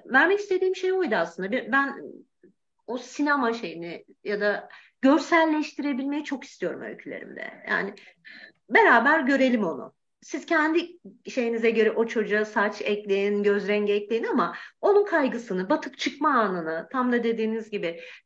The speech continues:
bir gerçeğe, bir, e, hayal şeyine savrulmak. Çünkü ancak bir çocuk öyle düşünebilir. Bizi kesecek, atacak, bilmem ne.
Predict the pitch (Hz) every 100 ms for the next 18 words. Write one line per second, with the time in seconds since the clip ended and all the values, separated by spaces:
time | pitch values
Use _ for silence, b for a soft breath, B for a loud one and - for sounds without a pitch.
0 | - 220 330 330 294 285 285 311 285 233
1 | 269 262 - 240 240 233 240 262 247 262
2 | 254 233 233 226 208 202 208 220 220 247
3 | - 320 349 349 247 285 269 349 262 185
4 | 170 175 180 160 180 190 208 214 240 208
5 | 208 208 208 220 220 190 220 226 247 247
6 | 254 262 285